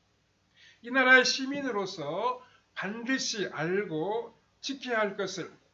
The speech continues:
우리는 초등학교 입학하여 배우게 됩니다. 한 나라의 시민으로서의 알고 지켜야 할 것이 있는 것처럼 하나님의 백성이 된 우리가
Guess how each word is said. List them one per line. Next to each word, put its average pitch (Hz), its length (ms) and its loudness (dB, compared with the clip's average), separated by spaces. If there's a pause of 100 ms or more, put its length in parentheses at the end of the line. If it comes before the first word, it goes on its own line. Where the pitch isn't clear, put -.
(280)
우리는 151 240 -8
초등학교 233 480 -2
입학하여 226 1080 -6 (280)
배우게 185 480 -2
됩니다. 127 340 -8 (1000)
한 160 200 -10
나라의 151 400 -4
시민으로서의 185 1120 -8 (460)
알고 196 500 4
지켜야 254 420 -4
할 220 160 -4
것이 220 320 -8
있는 190 300 -6
것처럼 165 400 -8 (760)
하나님의 277 580 0
백성이 262 540 -2
된 240 360 2
우리가 196 760 -2